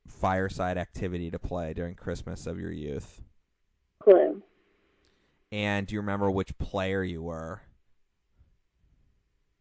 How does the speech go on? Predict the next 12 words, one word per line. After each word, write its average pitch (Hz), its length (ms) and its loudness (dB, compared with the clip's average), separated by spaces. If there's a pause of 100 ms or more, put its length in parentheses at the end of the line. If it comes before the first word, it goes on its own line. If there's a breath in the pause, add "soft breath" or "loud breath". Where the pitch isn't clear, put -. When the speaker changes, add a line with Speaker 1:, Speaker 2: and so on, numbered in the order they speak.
(1040)
Speaker 2:
I 196 220 8
think 202 160 6
Miss 190 200 10
Scarlet. 98 440 -2 (520)
Speaker 1:
Not 101 360 -2 (100)
Colonel 101 340 -8
Mustard? 120 600 -6 (540)
Speaker 2:
No, - 400 4 (360)
Dad 185 280 8
was 180 200 4
Colonel 151 220 -4
Mustard. - 560 -8